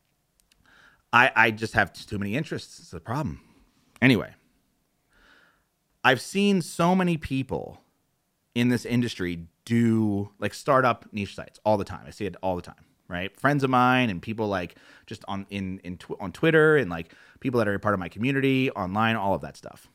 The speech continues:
right? And the thing that I see time and time again,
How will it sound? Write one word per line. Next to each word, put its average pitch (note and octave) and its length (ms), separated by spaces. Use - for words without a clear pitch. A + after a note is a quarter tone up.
right? G2+ 220
And A2 460
the A2+ 120
thing F3+ 360
that C#3 420
I A2+ 240
see G#2+ 360
time A2 300
and D3+ 80
time D#3+ 180
again, A2 360